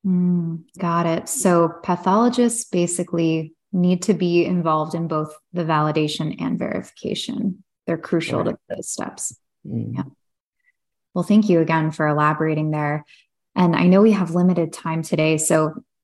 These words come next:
Speaker 1: I want to keep going down this road, but I, I feel that we need to shift just so we can cover another aspect of how A I can bring benefits to healthcare organizations. And so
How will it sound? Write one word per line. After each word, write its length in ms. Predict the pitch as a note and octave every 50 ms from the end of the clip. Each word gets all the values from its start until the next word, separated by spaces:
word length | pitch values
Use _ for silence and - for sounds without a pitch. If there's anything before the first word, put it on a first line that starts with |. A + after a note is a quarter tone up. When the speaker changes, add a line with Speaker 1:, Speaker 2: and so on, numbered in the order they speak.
| _ _
Speaker 1:
I 100 | - F#3+
want 220 | F#3 F#3 G3 A#3+
to 60 | A#3+ -
keep 160 | A#3 - -
going 280 | - F#3 F3+ F3 F3 F3
down 220 | F3+ E3 D#3+ E3+
this 220 | E3 E3 - - -
road, 300 | F#3 E3 D#3 D#3 E3 -
but 80 | E3+
I, 260 | F3 F3 F3+ F3 - -
I 60 | F#3+
feel 200 | F3+ - - B3 A3
that 120 | A#3 A3
we 80 | G#3+ G#3
need 200 | G3+ G3 F#3+ F#3+
to 60 | G3
shift 480 | F#3 - - F3+ E3 D#3+ - - - -
just 240 | - F#3+ F#3 -
so 140 | - G3 F#3
we 100 | F#3 F#3+
can 440 | F#3 F#3 F#3+ F#3 E3 E3 E3 - - - - -
cover 440 | - - G#3+ F#3 E3+ F3+ E3+ D#3+ D#3+
another 640 | - - F3+ F3+ F3+ F3+ F3+ F3+ E3+ E3 E3 E3 - - _ _ _ _ _
aspect 600 | - F3 F3 - - - - D#3+ D3+ D3 - - D#3+
of 340 | D#3 D3+ D#3 E3+ - - - _ _ _ _ _ _ _
how 260 | - - F#3+ F3+ E3+ -
A 180 | - E3+ E3+
I 160 | E3+ E3 -
can 180 | D#3+ - - E3+
bring 220 | - E3+ E3 D#3+
benefits 760 | - - D#3 E3 E3 D#3 - - - - - - - - - -
to 520 | - - - E3+ D#3+ - - G3 F#3 - _ -
healthcare 340 | - F#3 - - - F#3 E3+ -
organizations. 880 | - E3 F3 E3+ E3 D#3+ D#3+ D#3 D#3+ D#3+ - - - - - - - -
And 240 | - - F#3 F3 -
so 320 | - F#3 F3 E3+ E3+ E3+